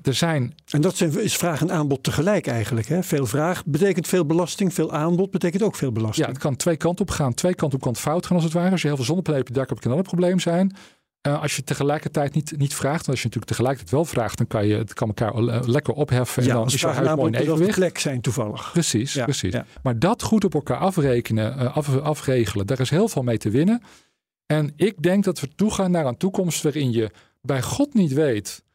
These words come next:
Speaker 1: wat op elk willekeurig moment als mens, eh, het energietarief is, maar je in feite gewoon een, een, een, een, een simpel algoritmetje, eh, eh, hebt ingesteld waarin je zegt van nou, dit is ongeveer mijn randvoorwaardes,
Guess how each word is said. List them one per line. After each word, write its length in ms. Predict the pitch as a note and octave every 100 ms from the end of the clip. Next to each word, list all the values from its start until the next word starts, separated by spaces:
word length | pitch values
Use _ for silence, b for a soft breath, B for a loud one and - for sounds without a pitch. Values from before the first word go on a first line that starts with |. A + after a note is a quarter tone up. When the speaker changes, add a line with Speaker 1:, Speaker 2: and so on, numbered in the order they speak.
| _
Speaker 1:
wat 280 | - D#3+ A3
op 120 | C3+
elk 260 | F3 F#3+ D3+
willekeurig 600 | D#3 C3+ C3+ G3 F3 D3+
moment 520 | C3 C3 E3 A#2 -
als 140 | D3 B2+
mens, 520 | D#3+ A2+ G2+ - - _ _ _
eh, 180 | - C#3 B2+
het 240 | D3 C#3
energietarief 640 | D3 B2+ A2+ D#3+ F#3 F#3+ F#3
is, 460 | F3+ A3+ - - - _ _ _
maar 160 | C#3+
je 80 | C#3+
in 100 | B2+
feite 360 | - C#3 G3 G3+
gewoon 340 | D#3+ D#3 D#3+
een, 320 | D#3 C3+ C3+ C3+
een, 220 | A#2+ B2+
een, 160 | A#2+ B2+
een, 80 | A#2+
een 220 | A#2 B2
simpel 480 | - G3 G3 C3 C3
algoritmetje, 800 | C#3+ G#2+ A#2 G3 D#3 D3 B2 G#2
eh, 320 | - C3 A2+
eh, 300 | A2 A#2+ G#2
hebt 200 | B2 -
ingesteld 640 | D3 F3+ D3 - C3+ G2 -
waarin 180 | C3 A#2+
je 40 |
zegt 180 | B2+ -
van 120 | -
nou, 300 | B2 F2+ A2+
dit 160 | A2+ D#3
is 100 | -
ongeveer 260 | C#3 B2
mijn 140 | A2 G#2+
randvoorwaardes, 720 | F3 G#3 E3+ D#3+ D#3 D#3 D3+